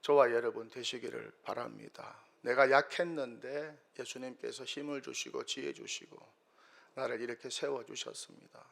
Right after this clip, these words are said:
내가 가난했는데 하나님이 나를 부자 만들어 주었습니다. 내가 무지했는데 하나님께서 나에게 지혜를 주셨습니다. 예. 내가 여러 가지로,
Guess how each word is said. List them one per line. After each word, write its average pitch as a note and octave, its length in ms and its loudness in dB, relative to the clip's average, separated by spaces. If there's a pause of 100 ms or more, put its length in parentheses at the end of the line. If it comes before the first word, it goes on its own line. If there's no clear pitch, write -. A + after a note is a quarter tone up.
(560)
내가 C#3+ 220 6
가난했는데 C3 880 2
하나님이 C#3 480 0
나를 B2 260 -2
부자 B2 280 -8
만들어 A2+ 460 -10
주었습니다. - 800 -18 (380)
내가 C#3 220 8
무지했는데 C#3 1080 0
하나님께서 C3 640 -4
나에게 B2 360 -10
지혜를 C#3 440 -4
주셨습니다. - 920 -14 (600)
예. - 220 -20 (1040)
내가 D#3 260 6
여러 C#3 240 6
가지로, C3 580 4